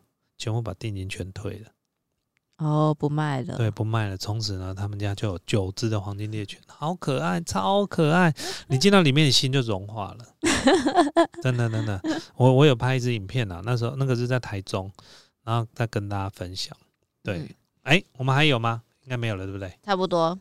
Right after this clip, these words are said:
Speaker 1: 好，今天好像有下雨。
Speaker 2: 对，蛮大的，
Speaker 1: 太棒了。
Speaker 2: 刚下大雨。
Speaker 1: 对，对，对。然后呢，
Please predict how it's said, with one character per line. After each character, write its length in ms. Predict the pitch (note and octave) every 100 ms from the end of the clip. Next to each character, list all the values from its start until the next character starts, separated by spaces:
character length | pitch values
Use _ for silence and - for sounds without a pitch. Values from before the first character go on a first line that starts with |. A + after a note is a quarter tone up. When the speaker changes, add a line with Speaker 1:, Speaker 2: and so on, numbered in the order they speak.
| _
Speaker 1:
好， 300 | A#2+ A#2+ B2+ - - _ _
今 120 | -
天 80 | E3
好 60 | A2
像 140 | B2
有 40 | A2
下 280 | - A2
雨。 120 | F#2 G2+ _ _ _ _
Speaker 2:
对， 180 | F3 D#3
蛮 220 | D3 D3
大 240 | F3 D#3+
的， 80 | -
Speaker 1:
太 60 | B2
棒 60 | F3
了。 40 |
Speaker 2:
刚 0 |
下 180 | F3+ A#2+
大 240 | - A2
雨。 80 | A#2
Speaker 1:
对， 140 | A2
对， 100 | G2+
对。 160 | G2 F#2+ - - _ _
然 120 | - B2+
后 140 | E3+
呢， 380 | C#3 B2 B2 B2